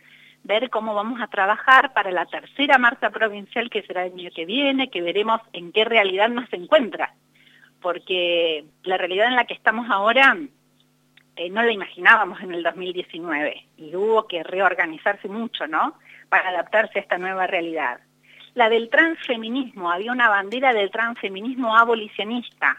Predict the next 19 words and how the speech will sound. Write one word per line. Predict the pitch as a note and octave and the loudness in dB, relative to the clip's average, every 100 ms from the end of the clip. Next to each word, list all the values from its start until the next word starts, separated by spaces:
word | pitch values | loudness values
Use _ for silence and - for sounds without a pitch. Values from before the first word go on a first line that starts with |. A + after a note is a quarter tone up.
| _ | _
y | G3 | -14
eso | B3 | -10
me | A3+ | -4
parece | G3 G3+ - | -4 -4 -6
recontra | G3+ F#3 G#3 G3 - E3+ - | -6 -4 -4 -6 -6 -8 -2
fuerte. | G#3+ A3 G3 E3+ D#3 _ - - - | 2 2 0 -6 -8 _ -20 -20 -16
Tenemos | G3 G#3+ A3 | -12 -10 -8
una | G#3+ G3+ | -6 -6
militancia | F#3 F3+ - A3+ A#3 A#3 A3+ G#3+ | -6 -8 -2 0 0 -4 0 2
abolicionista | G3 F#3+ G3 F#3 F#3+ G#3+ - A#3 | 2 -2 -6 -8 -10 -10 -2 -2
del | G3+ G3+ - | -2 -6 -10
sistema | G3 - D4+ D4+ | -14 -4 0 0
prostituyente | G#3 A3 - F#3 F3+ - B3+ B3 B3 B3 A#3+ F#3+ | -2 -16 -14 -14 -12 -6 -4 -4 -4 -4 -4 -8
en | F#3 | -12
nuestra | F#3 G3 F#3+ | -12 -12 -8
provincia | F#3+ G#3+ A#3 A3+ | -8 -8 -6 -6
que | - F#3 | -6 -14
es | F3+ | -16
muy | F#3+ A3 | -14 -14